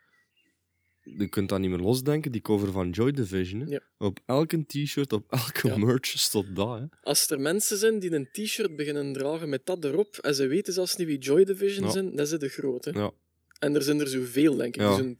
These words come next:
Speaker 2: t-shirt hebben zonder dat ze weten wat of hoe. Dat is, ja.
Speaker 1: Ja, dat is wel cool.
Speaker 2: Ik heb er zo een liggen thuis trouwens op, op een, eh, op een trui, en dat is dat. Maar allemaal die, die pieken
Speaker 1: Mhm.
Speaker 2: zijn, eh, eh, eh, outlines van kattenkoppen.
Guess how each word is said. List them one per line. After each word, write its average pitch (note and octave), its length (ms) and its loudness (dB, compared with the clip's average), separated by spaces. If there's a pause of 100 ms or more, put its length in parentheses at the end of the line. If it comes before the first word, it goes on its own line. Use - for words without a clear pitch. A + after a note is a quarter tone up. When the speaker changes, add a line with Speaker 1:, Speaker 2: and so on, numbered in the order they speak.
(120)
Speaker 2:
t-shirt - 240 -8
hebben C3 180 -2
zonder B2+ 220 -4
dat B2+ 120 -4
ze C3 140 -2
weten B2+ 280 -4
wat B2 200 -10
of B2 120 -10
hoe. B2+ 120 -18 (840)
Dat C3 140 -10
is, - 100 -8
ja. C#3 300 -8
Speaker 1:
Ja, A2 140 -2
dat A#2 120 -2
is - 80 -4
wel G#2 280 -2
cool. G2 240 -2 (100)
Speaker 2:
Ik - 140 0
heb D3 160 2
er C#3+ 100 0
zo C3+ 100 -2
een C3+ 220 0
liggen D3+ 280 0
thuis F3 260 2
trouwens F3 360 0
op, - 160 -4
op - 180 -4
een, C3 260 -2
eh, C3 160 0
op - 120 -4
een B2+ 240 -4
trui, C#3 340 0
en C#3 160 -4
dat C#3+ 140 0
is C#3 160 -4
dat. D#3 280 0 (500)
Maar C#3 140 0
allemaal E3 240 4
die, E3 320 -4
die C#3 400 -6 (380)
pieken A#3+ 440 2 (220)
Speaker 1:
Mhm. G#2 320 -2
Speaker 2:
zijn, C3+ 360 2
eh, C3 360 4 (600)
eh, B2 340 0 (500)
eh, C3 180 -2 (400)
outlines - 540 2
van C3 280 -2
kattenkoppen. D#3+ 540 -4